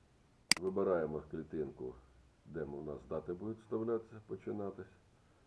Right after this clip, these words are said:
І правою кнопочкою в цій клітинці клацаємо і натискаємо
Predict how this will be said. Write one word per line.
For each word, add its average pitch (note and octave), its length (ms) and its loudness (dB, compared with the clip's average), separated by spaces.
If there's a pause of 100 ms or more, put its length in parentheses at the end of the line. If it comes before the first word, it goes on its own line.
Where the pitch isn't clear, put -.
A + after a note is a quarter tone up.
(240)
І B3 40 -8
правою G#2+ 420 6
кнопочкою F#2 560 0
в - 80 -16
цій F2+ 100 -4
клітинці D#2+ 540 -6
клацаємо C3+ 680 0
і B2 60 -6
натискаємо A2+ 1200 0